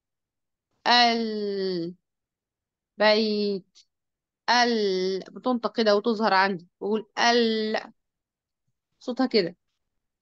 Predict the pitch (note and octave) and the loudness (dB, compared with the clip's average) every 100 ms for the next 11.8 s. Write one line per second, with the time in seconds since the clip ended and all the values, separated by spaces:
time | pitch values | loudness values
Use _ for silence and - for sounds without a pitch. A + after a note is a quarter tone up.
0 | _ _ _ _ _ _ A3 A3 C4+ B3+ | _ _ _ _ _ _ 0 2 2 2
1 | B3+ A#3+ B3+ C#4+ B3 B3+ B3 C4 C4 A#3+ | 2 2 2 0 0 0 -2 -4 -6 -8
2 | A#3+ A3+ G3 F3 - - B3+ D#4 D#4 C#4 | -6 -4 -4 -6 -12 -4 -2 0 0 -2
3 | C4 A#3+ F#3 F3 _ _ _ _ _ _ | 0 -2 -2 -8 _ _ _ _ _ _
4 | _ _ _ _ - _ _ _ _ _ | _ _ _ _ -20 _ _ _ _ _
5 | _ _ - - - - _ G#3 G3 D3+ | _ _ -20 -20 -20 -20 _ -4 0 2
6 | C4 B3 A#3 A#3+ C#4+ A4 A4 - A3+ A3+ | 2 0 -2 0 0 0 -6 -14 -6 -4
7 | B3+ B3+ C#4+ C#4 B3+ G#3 A#3 A#3 A3 A3 | -2 -4 -4 -6 -8 -6 -8 -6 -4 -2
8 | C#4+ C4 G#3+ G3 A3 G3 D3 - - _ | -2 -2 -2 -2 -4 -10 -12 -16 -20 _
9 | _ _ _ _ _ _ _ _ _ _ | _ _ _ _ _ _ _ _ _ _
10 | _ _ _ _ _ _ _ A3+ G#3+ G#3 | _ _ _ _ _ _ _ 2 4 6
11 | G#3+ A#3+ A#3+ A#3 A#3 C#4+ F#4 | 6 4 2 2 0 2 2